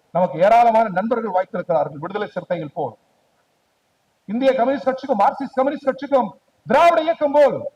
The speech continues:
விடுதலை சிறுத்தைகள், மறுமலர்ச்சி இயக்கங்கள்,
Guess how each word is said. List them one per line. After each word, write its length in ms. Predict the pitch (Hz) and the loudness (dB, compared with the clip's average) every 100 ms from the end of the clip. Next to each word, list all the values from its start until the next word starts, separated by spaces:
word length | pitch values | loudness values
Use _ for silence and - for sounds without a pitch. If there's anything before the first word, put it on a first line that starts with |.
| _ _ _ _ | _ _ _ _
விடுதலை 280 | 196 330 392 - | -4 -2 -2 -6
சிறுத்தைகள், 440 | 277 285 185 127 101 _ _ _ _ _ | -4 -4 -4 -8 -10 _ _ _ _ _
மறுமலர்ச்சி 500 | 214 311 330 330 302 226 143 - | 0 4 4 4 0 -6 -10 -4
இயக்கங்கள், 480 | 254 269 247 214 131 | -2 0 -2 -4 -8